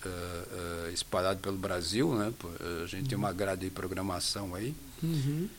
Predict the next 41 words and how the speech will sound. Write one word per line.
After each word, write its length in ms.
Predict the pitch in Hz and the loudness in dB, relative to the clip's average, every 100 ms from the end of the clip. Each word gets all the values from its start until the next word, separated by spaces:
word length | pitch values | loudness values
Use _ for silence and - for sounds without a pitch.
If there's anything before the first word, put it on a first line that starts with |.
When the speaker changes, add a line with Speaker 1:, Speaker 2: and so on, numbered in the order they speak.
| - - - | -14 -8 4
Speaker 1:
E, 920 | 131 143 139 131 127 127 127 120 123 | 6 8 6 6 8 8 8 6 2
e, 140 | 117 120 | 0 0
e 20 | |
fora 380 | - 147 147 131 | 10 10 12 10
isso, 580 | 135 139 - 170 170 - | 8 6 6 6 6 4
é, 200 | 131 131 | 4 4
tem 160 | 131 | 2
esses 180 | 123 - | 2 2
cursos 300 | - 131 - | 2 2 2
online 500 | 139 127 110 104 92 | 4 8 6 6 0
aí, 140 | 78 76 | -4 -6
quer 140 | - | -8
dizer, 120 | 92 | -8
que 180 | 92 127 | -2 -2
todos 320 | 135 175 170 | 4 6 8
eles 160 | 170 160 | 6 6
são 180 | - 160 | 6 8
gratuitos, 680 | 156 151 160 104 - - | 8 8 4 2 0 -8
tá 80 | - | -6
ok? 300 | 85 - 113 | -2 0 0
Quer 60 | 107 | -2
dizer, 140 | 87 | -6
que 100 | - | -2
gratuitos 480 | 123 123 135 151 156 | 2 4 6 4 6
entre 300 | 175 185 160 | 4 6 8
aspas, 340 | 123 117 92 90 | 10 8 4 0
né, 140 | 113 | 0
porque, 240 | 110 - | -2 -2
é, 960 | 92 85 85 85 87 87 90 87 - 101 | -2 0 -2 -2 -2 -2 -2 -4 -2 -2
é 20 | 101 | 2
pago 300 | 117 113 120 | 6 6 6
por 160 | 127 156 | 4 6
alguém, 340 | 151 117 82 - | 6 6 2 -2
quer 80 | 82 | -6
dizer, 160 | 80 | -6
que 280 | - 80 82 | -8 -6 0
Speaker 2:
Pago 160 | - 220 | 6 8
Speaker 1:
o 20 | |
Nick, 120 | 220 | 10
Speaker 2:
pelo, 400 | 220 214 185 165 | 12 12 12 10
Speaker 1:
o 120 | 151 | 6